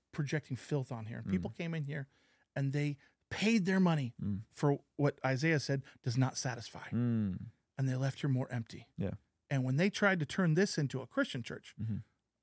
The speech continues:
Speaker 1: the rabbis protested hard.
Speaker 2: Mm.
Speaker 1: But you wanna talk about conversion. This place was a place of filth, and people left here empty, and now they're leaving here f-, here whole.
Speaker 2: Mm.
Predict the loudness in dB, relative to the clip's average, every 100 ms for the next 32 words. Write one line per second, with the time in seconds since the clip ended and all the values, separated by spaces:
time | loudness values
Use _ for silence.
0 | -6 -2 -2 -2 -8 -10 -8 -8 -8 -10
1 | -14 -18 -12 -10 -10 -12 -10 -4 -2 -4
2 | -8 _ _ _ _ -4 0 2 2 -2
3 | -4 -8 -8 -6 -6 -6 -8 -14 _ _
4 | _ -10 -6 -6 -6 -8 -6 -8 -8 -6
5 | -4 -4 -12 -4 -2 -2 -10 _ _ _
6 | -4 -4 -2 -4 -4 -8 -4 -4 -2 -6
7 | -6 _ _ _ _ _ -2 0 0 0
8 | 0 0 -2 -2 -2 -6 -14 _ -4 -4
9 | -4 -6 -6 -8 _ -4 -4